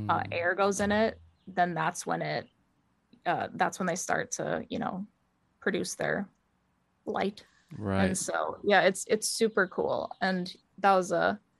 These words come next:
Speaker 1: fun time in life. And so I got to do that kind of stuff. And
Speaker 2: on one of, there's this really cool special on Netflix that Will Smith is on, one of the many that he did.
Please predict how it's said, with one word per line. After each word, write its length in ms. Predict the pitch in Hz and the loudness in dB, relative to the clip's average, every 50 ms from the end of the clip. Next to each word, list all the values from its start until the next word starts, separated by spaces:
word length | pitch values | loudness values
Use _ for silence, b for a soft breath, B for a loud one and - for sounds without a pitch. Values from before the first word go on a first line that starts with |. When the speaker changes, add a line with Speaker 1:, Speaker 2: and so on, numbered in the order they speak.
| _ _ _ _ _ _ _ | _ _ _ _ _ _ _
Speaker 1:
fun 340 | _ - - 170 180 185 175 | _ -4 -2 -2 -2 -2 -4
time 300 | - 208 175 175 180 180 | -6 -6 -6 -6 -6 -6
in 120 | 180 180 | -6 -6
life. 360 | 180 180 180 185 190 - - - | -6 -6 -6 -6 -8 -10 -12 -10
And 260 | - 190 190 180 185 - _ _ | -6 -4 -4 -4 -6 -8 _ _
so 200 | - - - - | -16 -14 -10 -10
I 60 | 180 | -10
got 180 | 175 - 190 - | -8 -10 -10 -8
to 80 | - 185 | -6 -6
do 120 | 190 185 | -4 -4
that 180 | 185 190 190 - | -4 -6 -8 -8
kind 180 | - - 185 185 | -8 -8 -6 -6
of 80 | 202 | -6
stuff. 400 | - - - 190 185 208 - - - | -8 -8 -6 -6 -8 -8 -8 -12 -12
And 220 | - 180 185 208 _ _ _ _ _ _ _ _ _ _ _ _ _ - | -10 -10 -10 -10 _ _ _ _ _ _ _ _ _ _ _ _ _ -6
Speaker 2:
on 240 | - 113 107 104 | -2 0 2 2
one 140 | 98 101 101 107 | 2 2 2 0
of, 120 | 104 90 | 0 0
there's 220 | 107 107 101 95 | 0 -2 0 0
this 140 | 104 95 90 | -2 -4 -2
really 240 | 95 95 95 98 95 | 0 0 0 0 0
cool 280 | - - - 95 92 95 | -2 -2 -2 -2 -2 -2
special 480 | - - 101 95 92 - 104 101 104 92 | -2 0 0 -2 0 0 0 2 2 2
on 240 | 90 92 95 92 | 2 2 2 2
Netflix 420 | 92 90 92 - - 104 101 - - | 2 0 0 0 0 0 0 2 2
that 160 | 104 95 90 | 2 2 4
Will 160 | - 101 98 95 | 4 2 2 0
Smith 300 | - - 101 98 - - | 2 4 4 2 4 2
is 120 | 98 95 | 0 2
on, 180 | 104 98 98 95 | 4 4 4 4
one 80 | 92 92 | 4 2
of 80 | 90 87 | 2 2
the 80 | 92 | 2
many 260 | 92 92 90 92 95 | 2 2 4 4 2
that 160 | 90 95 95 - | 2 0 0 -2
he 140 | 98 95 | -2 -4
did. 300 | 92 92 92 92 95 98 | 0 2 4 4 4 4